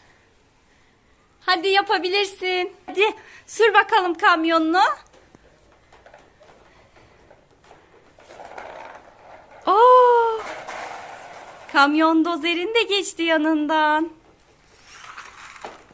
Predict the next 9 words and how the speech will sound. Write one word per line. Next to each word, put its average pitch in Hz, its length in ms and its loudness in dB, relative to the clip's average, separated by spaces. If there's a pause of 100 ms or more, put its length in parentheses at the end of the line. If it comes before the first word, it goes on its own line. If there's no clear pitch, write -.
(400)
Aa! 415 800 -2 (1120)
Yiğit 302 240 -4
Ali, 359 200 0
bu 320 60 6
araba 320 320 4
çok 381 340 -2
tatlı, 392 420 2
biliyor 330 320 0
musun? 381 580 -2